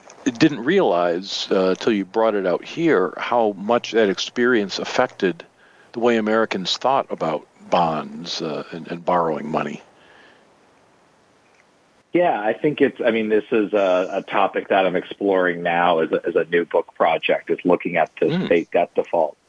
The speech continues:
Speaker 2: in the eighteen forties, because
Speaker 1: Interesting.
Speaker 2: uh, it, it permeates kind of all of American life, and, and critically, uh, you know, the context of the war itself, it's also an issue for international financial support.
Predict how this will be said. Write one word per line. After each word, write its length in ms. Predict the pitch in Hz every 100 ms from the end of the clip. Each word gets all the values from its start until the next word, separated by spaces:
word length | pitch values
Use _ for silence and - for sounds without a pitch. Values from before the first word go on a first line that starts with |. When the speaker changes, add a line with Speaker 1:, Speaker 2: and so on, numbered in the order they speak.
| _
Speaker 2:
in 160 | 98 92
the 100 | 90
eighteen 400 | 85 80 - 85
forties, 480 | - 92 95 85 80 -
because 500 | 101 87 95 87 82
Speaker 1:
Interesting. 480 | 110 - 104 - - - _
Speaker 2:
uh, 260 | 98 92 90 -
it, 220 | 104 101
it 240 | 101 -
permeates 640 | - 120 117 113 107 104 -
kind 280 | - 110 98
of 120 | 92
all 260 | 82 98 104
of 80 | 92
American 560 | 85 90 107 - 101
life, 300 | 87 82 82 -
and, 220 | 98 85
and 220 | 85 80
critically, 760 | - 120 139 - 90 85 80 - _
uh, 360 | 90 82 80 78 - -
you 100 | 92
know, 240 | 80 78 -
the 80 | -
context 480 | - 82 87 76
of 120 | - 78
the 60 |
war 380 | 78 82 87 82
itself, 420 | - - 87 80 _ _ _ - _ _ _ _
it's 160 | 107 -
also 480 | - 107 - 135
an 80 | 101
issue 440 | 82 87 - 90 85
for 460 | - 85 87 85
international 800 | 92 92 92 87 104 - 98 76
financial 680 | 87 80 76 73 71 - -
support. 540 | - - - - -